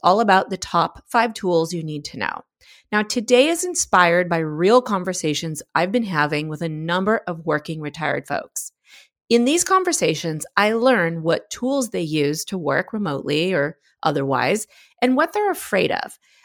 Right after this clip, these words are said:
I can tell when they are using things that are outdated or if they're holding themselves back because they might be afraid of learning something new. In reality, people only really need to know a handful of tools. Most of these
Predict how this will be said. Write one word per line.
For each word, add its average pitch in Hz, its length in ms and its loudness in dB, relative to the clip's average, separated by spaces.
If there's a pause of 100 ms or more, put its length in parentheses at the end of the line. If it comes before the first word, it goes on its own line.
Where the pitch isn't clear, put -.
I 220 80 6
can 247 220 -4
tell 311 300 6
when 381 120 0
they 254 100 2
are 214 100 -2
using 202 400 -2
things 180 360 -2
that 180 100 -4
are 165 80 0
outdated 165 840 0 (460)
or 285 360 8
if - 120 -8
they're 185 160 -2
holding 240 460 0
themselves 170 420 -6
back 170 560 2
because 165 340 -6
they 160 100 -2
might 160 220 -8
be 165 100 -8
afraid 156 420 0
of 147 100 -4
learning 147 300 -2
something 139 380 -8
new. 135 200 -6 (600)
In 339 140 2
reality, 233 840 2 (180)
people 330 400 2
only 233 260 2
really 196 280 0
need 175 220 -4
to 170 140 -6
know 156 300 0
a 160 60 -8
handful 196 560 -4
of 160 120 -4
tools. 113 480 -4 (120)
Most 202 520 0
of 196 120 -8
these 151 300 -2